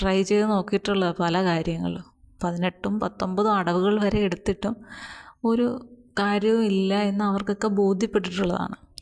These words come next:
അതുകൊണ്ടാണ് അവർ പറയുന്നത്, "അതൊക്കെ അങ്ങനെ പോട്ടെ, അതൊക്കെ കുറച്ച് നാൾ കഴിയുമ്പോൾ അങ്ങ് ശരിയാകും, പ്രായമുള്ളവരല്ലേ, അങ്ങ് വിട്ടേക്ക്, ഉം, അവരുടെ കാലം കഴിയുമല്ലോ", ഇങ്ങനെയൊക്കെ പറയുന്നത്.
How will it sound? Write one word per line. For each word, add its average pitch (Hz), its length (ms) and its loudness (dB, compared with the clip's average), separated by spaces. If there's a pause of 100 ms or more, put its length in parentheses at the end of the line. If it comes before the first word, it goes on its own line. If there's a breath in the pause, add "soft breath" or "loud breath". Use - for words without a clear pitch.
(140)
അതുകൊണ്ടാണ് 202 540 0
അവർ 196 180 2
പറയുന്നത്, 180 480 0 (420 loud breath)
"അതൊക്കെ 208 260 -2
അങ്ങനെ 220 280 0
പോട്ടെ, 185 640 -2
അതൊക്കെ 190 320 -4
കുറച്ച് 202 360 -4
നാൾ 196 180 0
കഴിയുമ്പോൾ 185 420 0
അങ്ങ് 190 140 -2
ശരിയാകും, 180 720 -2 (720 soft breath)
പ്രായമുള്ളവരല്ലേ, 170 960 -2
അങ്ങ് 160 220 0
വിട്ടേക്ക്, 175 720 0 (760)
ഉം, 196 180 -4
അവരുടെ 185 240 0
കാലം 185 340 0
കഴിയുമല്ലോ", 170 540 -2 (680 soft breath)
ഇങ്ങനെയൊക്കെ 202 360 -2
പറയുന്നത്. - 400 -8